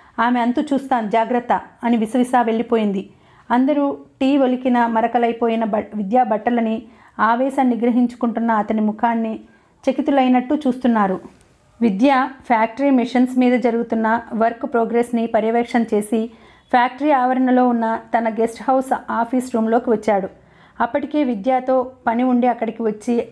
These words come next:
అతని కోసం కొంతమంది డ్రాయింగ్ రూమ్లో వేచి చూస్తున్నారు. విద్య లోపలికి వచ్చేసరికి సమీర అక్కడ వేచి చూస్తోంది. అతను చూడనట్టు బేసిన్ దగ్గరికి వెళ్ళి నీళ్లతో ముఖం కడుక్కోవడానికి ట్యాప్ తిప్పాడు. "విద్య!" సమీర పిలిచింది.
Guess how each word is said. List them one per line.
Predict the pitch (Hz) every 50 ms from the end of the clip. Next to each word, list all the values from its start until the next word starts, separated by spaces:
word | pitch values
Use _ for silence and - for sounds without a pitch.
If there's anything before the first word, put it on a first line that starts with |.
| - -
అతని | 233 - - 233
కోసం | 233 - 233 233 233 - 254 247
కొంతమంది | 254 240 226 233 226 220 220 226 214 226 220
డ్రాయింగ్ | 190 220 220 220 226 240 240
రూమ్లో | 220 226 220 220 233 240
వేచి | 233 220 220 220 - - 220
చూస్తున్నారు. | 214 214 - 220 208 196 196 196 196 - - - _ _ _ _ _ _ _ -
విద్య | 240 254 208 240 302 302
లోపలికి | 285 254 262 277 277 285 269 277
వచ్చేసరికి | 247 240 254 262 254 247 262 226 233 226 247 247 247
సమీర | 247 240 226 233 240 254 262
అక్కడ | 247 226 240 226 226
వేచి | 220 226 220 220 - 214 -
చూస్తోంది. | 226 214 220 - 208 196 196 190 - - - - _ _ _ _ _ _ _ _ _ -
అతను | 233 240 240 262 269 269
చూడనట్టు | 269 269 254 233 240 254 247 240 233 240 - 240 247 247
బేసిన్ | 233 214 214 220 233 - 269 247 247
దగ్గరికి | 240 220 233 240 226 233 226 220 - - - -
వెళ్ళి | 220 214 220 220 220 220 220 214 - -
నీళ్లతో | 214 226 233 233 233 226 226 247
ముఖం | 247 240 220 214 - 233 233
కడుక్కోవడానికి | 247 220 208 208 - - 220 214 226 214 214 214 214 262
ట్యాప్ | 254 247 214 208 214 214
తిప్పాడు. | - 208 - - 196 180 175 175 - - _ _ _ _ _ _ _ _ _ _ -
"విద్య!" | 220 240 190 247 285 269 240 196 - - - _ _ _ _ _
సమీర | - 233 240 247 254 254
పిలిచింది. | 254 247 220 214 214 - 214 202 185 - -